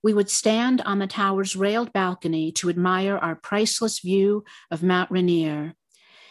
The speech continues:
And never mind the thousand miles or the hundred and fifty years that separated us, the same thought would cross our minds. An eight-mile hike.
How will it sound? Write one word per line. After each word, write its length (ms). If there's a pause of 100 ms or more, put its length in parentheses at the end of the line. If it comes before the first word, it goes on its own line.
And 220
never 300
mind 500 (100)
the 80
thousand 680
miles 640
or 140
the 80 (100)
hundred 220
and 120
fifty 320
years 380
that 160
separated 600
us, 440 (640)
the 120
same 500
thought 400
would 160
cross 400
our 140
minds. 800 (400)
An 180 (100)
eight-mile 800
hike. 600